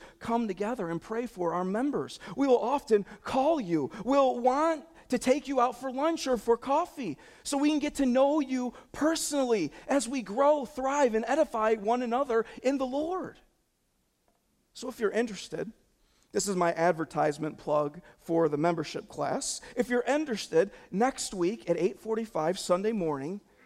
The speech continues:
we'll have our membership class. And if you'd like to attend, we would love for you to do that, but just fill out a Connect card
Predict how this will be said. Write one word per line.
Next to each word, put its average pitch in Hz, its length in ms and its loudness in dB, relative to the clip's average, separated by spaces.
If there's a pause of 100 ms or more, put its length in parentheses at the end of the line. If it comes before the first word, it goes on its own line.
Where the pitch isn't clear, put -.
(180)
we'll 170 220 0
have 170 260 -4
our 196 120 -2
membership 156 720 -6
class. 233 680 -10 (160)
And 202 80 4
if 185 100 0
you'd 190 120 -8
like 214 180 2
to 202 80 -2
attend, 240 400 0 (260)
we 208 120 -6
would 214 180 0 (140)
love 214 260 -2
for 202 160 -2
you 185 60 0
to 160 100 -2
do 208 180 -8
that, 202 180 2
but 170 100 -6
just 202 180 -8
fill 220 180 -2
out 196 160 0
a 165 60 -4
Connect 185 400 -6
card 151 400 -4